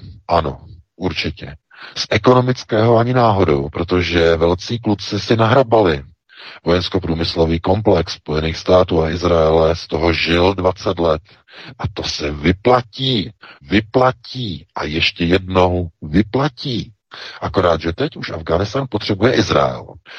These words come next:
pro svoje plány proti Iránu. Američané tedy jsou na odchodu a teď už se pojede jenom teroristická linka pod kontrolou C I A a Mossadu proti Iránu.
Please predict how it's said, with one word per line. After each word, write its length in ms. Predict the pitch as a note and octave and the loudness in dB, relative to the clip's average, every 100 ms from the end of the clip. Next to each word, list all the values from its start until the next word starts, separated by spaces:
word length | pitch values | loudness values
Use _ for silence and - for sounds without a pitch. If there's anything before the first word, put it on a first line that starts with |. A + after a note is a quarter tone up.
| - - | -10 -2
pro 140 | F#2+ | 0
svoje 280 | - D#2+ D#2 - | 0 0 0 2
plány 440 | F2+ F#2 A2 C3 | 0 0 -2 -4
proti 240 | A2 A2 | -6 -6
Iránu. 500 | B2 A2 D#3 - - - _ _ _ _ - - | -4 -2 -2 -2 -8 -18 _ _ _ _ -20 -12
Američané 580 | - F2 F2 - E2 D2+ | -6 -4 -4 -6 -8 -8
tedy 220 | - C2+ | -8 -10
jsou 200 | - C#2+ | -12 -8
na 80 | D#2+ | -4
odchodu 520 | B2 - D3+ B2+ C3+ - _ | -2 0 0 2 2 0 _
a 340 | F2+ F2 F#2 F#2+ - _ | 0 2 0 -6 -16 _
teď 180 | G#2+ A#2 - - | -4 -4 -8 -16
už 180 | - - | -12 -6
se 120 | A2+ A2 | -4 -2
pojede 320 | G2 F#2 F#2+ | 0 2 2
jenom 220 | G2 G#2 G#2+ | 2 0 -4
teroristická 840 | - D#2+ F2+ - F#2 - G2 F#2+ | -6 -4 -4 -6 -10 -2 2 4
linka 520 | F#2+ F#2 E2 C#2+ - - - - - - | 2 0 -6 -8 -8 -14 -18 -20 -20 -4
pod 180 | E2 - | -2 2
kontrolou 460 | E2 E2 D#2 D2 | 0 2 2 2
C 200 | - - | -2 -2
I 440 | D2 C#2 F2 C3 D3+ | -2 2 4 6 6
A 60 | |
a 40 | C3 | 4
Mossadu 600 | G#2+ - G#2 G2 F2+ F2+ | 0 2 2 4 4 4
proti 300 | D#2 D#2+ - | 0 -2 -6
Iránu. 680 | F#2 D#2 D2 D2+ C#2+ C2 | -2 0 0 -2 -4 -8